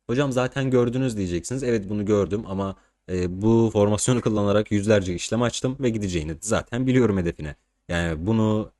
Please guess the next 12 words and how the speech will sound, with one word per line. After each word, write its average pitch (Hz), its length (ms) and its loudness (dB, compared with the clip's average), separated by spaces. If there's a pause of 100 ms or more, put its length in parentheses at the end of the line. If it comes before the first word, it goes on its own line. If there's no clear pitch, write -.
sonrasını 113 440 -2
görmemizle 78 520 -4
ilgisi 90 360 -4
yok. 131 280 0 (240)
Mesela 143 480 -2
bakın 156 260 -6
burada 190 240 -4
bir 196 100 -4
bayrak 185 300 2
formasyonu 175 560 0
daha 170 200 0
oluştu. 104 480 0